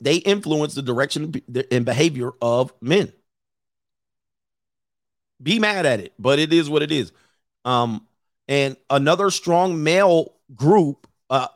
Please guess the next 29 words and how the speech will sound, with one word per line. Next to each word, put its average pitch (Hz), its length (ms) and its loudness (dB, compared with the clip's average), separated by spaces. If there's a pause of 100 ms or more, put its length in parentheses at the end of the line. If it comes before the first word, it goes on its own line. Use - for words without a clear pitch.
(160)
elder 202 440 2
male 185 320 4
group 147 460 0
can 143 180 -2
actually 135 340 -4
counteract 127 840 -2
that, 85 280 -4 (1040)
right? 113 280 -4 (240)
So 143 200 0
an 131 160 0
elder 226 260 4
male 151 240 2
group 135 280 -4
can 131 220 -2
school 196 440 -4
men 165 440 2
and 110 100 0
be 101 80 0
like, 92 180 0
"Watch 85 260 -4
out, 113 220 2
son. 107 420 -2 (460)
Watch 104 280 -8
out, 123 220 4
cousins. 110 600 0 (240)
Watch 104 240 -6
out, 123 200 2
my 117 200 -4
people. 104 580 -6